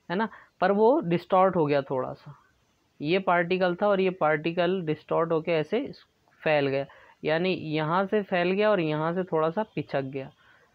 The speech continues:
तो इस वजह से क्या होगा, इस वजह से क्या होगा, सॉइल के डेप्थ में कुछ रिडक्शन आएगा, नहीं आएगा?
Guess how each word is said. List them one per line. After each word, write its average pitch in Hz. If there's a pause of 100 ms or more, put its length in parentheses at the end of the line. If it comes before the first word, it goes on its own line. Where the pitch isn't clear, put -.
(340)
तो - (680)
इस 220
वजह 226
से 240
क्या 226
होगा, 220 (420)
इस 175
वजह 202
से 214
क्या 208
होगा, 147
सॉइल 170
के 208
डेप्थ 180
में 208
कुछ 196
रिडक्शन 165
आएगा, 190
नहीं 220
आएगा? 139